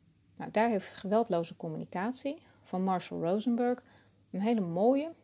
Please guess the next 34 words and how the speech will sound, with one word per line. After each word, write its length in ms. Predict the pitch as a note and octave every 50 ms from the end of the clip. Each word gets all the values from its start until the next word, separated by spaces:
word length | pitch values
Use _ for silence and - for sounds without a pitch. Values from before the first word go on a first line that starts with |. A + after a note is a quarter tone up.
| _ _ _ _
en 120 | G3 G3+
ook 180 | G3 F3+ - - _
eenvoudige 580 | - F3+ E3+ D#3+ - F3+ G#3+ B3 A#3+ A3+ - G3
formule 400 | - - F3+ E3+ D#3+ D#3 D#3 D#3
voor. 300 | - - E3 D#3 E3 - - _ _ _ _ _ _ _ - _ _ _ _ _ _ _ _ _
Ik 120 | _ G3+ -
ga 100 | - F#3+
hem 80 | F#3 -
eerst 200 | A#3+ B3+ B3+ B3+
met 160 | G3+ F#3 -
je 100 | E3+ C#3+
delen 380 | - D#3+ F3+ G#3+ B3 C#4 D4+ F4 - - - _ _ _ _
en 100 | - F3+
daarna 240 | E3+ D#3+ D#3+ F3+ G3
ga 120 | - G#3
ik 60 | F3+ -
hem 100 | F3 E3
verder 300 | - F3 E3 E3 D3+ -
toelichten. 560 | - D#3 D3+ D3 D3+ - - - E3 D#3 - - _ _ _ _ _ _ _ _ _ _ _ _ _ _ _ _ _ _ _ _ _ _ _ _ _ _ _ _ - - _
Nou, 120 | - -
vanuit 280 | - F3 F#3+ - B3 B3+
die 100 | B3+ G#3
geweldloze 600 | - F#3+ E3+ G3+ A3+ B3 - F#3 F3 F3 - -
communicatie 800 | - F#3 E3 D#3 D3+ - - F#3+ G#3+ A3 - - A3 G#3 G#3+ - - - _ _ _ _ _ _ _
uit 260 | _ G3+ A#3 B3+ B3+ -
je 60 | G#3+
je 80 | F#3+
gevoelens 540 | - - D#3+ - - A#3+ A#3+ A#3+ A#3+ A#3 -
van 160 | - E3+ - -
ongenoegen 580 | - G3 G#3+ G#3+ - G#3+ G3 G3 F#3+ - F#3+
altijd 240 | E3+ F3+ - F3 -
met 200 | - D#3+ - - _ _ _
vier 300 | - - - C4 C4 A3
bouwstenen. 680 | - - D3 D3+ D3+ - - F3+ E3 D#3 D3+ F3 F3+